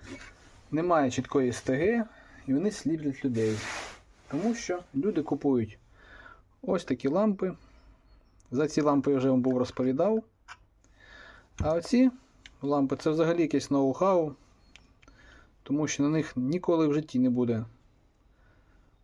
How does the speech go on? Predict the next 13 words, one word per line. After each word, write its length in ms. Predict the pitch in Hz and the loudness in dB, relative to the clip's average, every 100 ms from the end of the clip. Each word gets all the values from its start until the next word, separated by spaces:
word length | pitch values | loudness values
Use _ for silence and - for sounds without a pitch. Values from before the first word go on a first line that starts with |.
| _ _ _ _ _ _ _ | _ _ _ _ _ _ _
нормального 540 | 135 143 139 127 120 | 0 2 4 2 0
світла 460 | 120 180 202 170 160 _ _ _ _ _ _ | -2 -2 -2 -4 -6 _ _ _ _ _ _
і 80 | 127 | -4
чіткої 420 | - - 170 151 | -4 -2 0 2
С 120 | 143 | 0
Т 140 | - 123 | -2 -4
Г. 200 | 113 123 _ _ - _ - - _ _ _ _ _ _ _ _ | -4 -6 _ _ -20 _ -20 -20 _ _ _ _ _ _ _ _
Так 180 | 143 - | -4 0
що, 100 | 147 | 0
якщо 200 | 139 143 | 2 2
бачите 280 | 156 - | 2 0
такі 220 | - 135 135 | -4 0 2
лампи, 400 | 180 196 185 | 2 0 -4